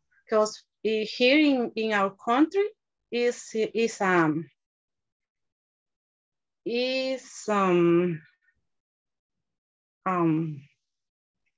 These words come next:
it's like a cul-, cultural, cultural to do that.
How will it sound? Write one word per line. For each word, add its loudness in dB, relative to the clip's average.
it's -2
like 2
a 0
cul-, 4
cultural, 4
cultural 2
to -8
do 2
that. 2